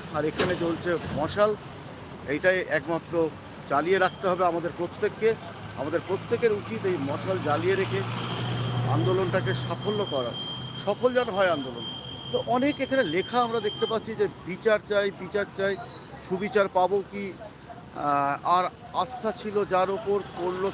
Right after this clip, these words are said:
সেটা, আহ, সিলমোহর। ঠিকই তাই, আইনি লড়াই এইসব ছাড়াই শেষে জনতার আদালত হবে কি বলো, বলবৎ।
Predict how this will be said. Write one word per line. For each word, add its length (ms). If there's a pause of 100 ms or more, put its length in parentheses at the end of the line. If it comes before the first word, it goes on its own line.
সেটা, 320 (680)
আহ, 320 (120)
সিলমোহর। 480 (720)
ঠিকই 180
তাই, 240 (580)
আইনি 380
লড়াই 320
এইসব 380
ছাড়াই 340 (600)
শেষে 260
জনতার 440
আদালত 520
হবে 240
কি 180
বলো, 280 (1700)
বলবৎ। 360